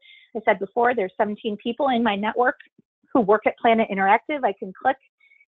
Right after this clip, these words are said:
and see who all seventeen of those people are. Some of those people are second degree connections, so I might not know them as well. But again, I can connect with them right from here. Um, LinkedIn has made it very, very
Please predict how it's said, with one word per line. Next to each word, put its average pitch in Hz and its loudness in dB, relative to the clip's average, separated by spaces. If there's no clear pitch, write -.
and 226 -10
see 247 0
who 240 4
all 208 4
seventeen 220 -6
of 196 -10
those 196 -4
people 214 0
are. 208 4
Some 240 4
of 247 2
those 247 6
people 233 0
are 208 0
second 233 -2
degree 262 -6
connections, 269 -2
so 262 2
I 208 4
might 202 -2
not 220 -2
know 196 -2
them 226 -2
as 254 -4
well. 302 0
But 233 2
again, 226 2
I 190 -2
can 247 -6
connect 247 -4
with 220 -6
them 180 -2
right 208 -2
from 196 -8
here. 185 -4
Um, 185 -4
LinkedIn 220 2
has 196 -2
made 196 0
it 190 -2
very, 196 0
very 180 -8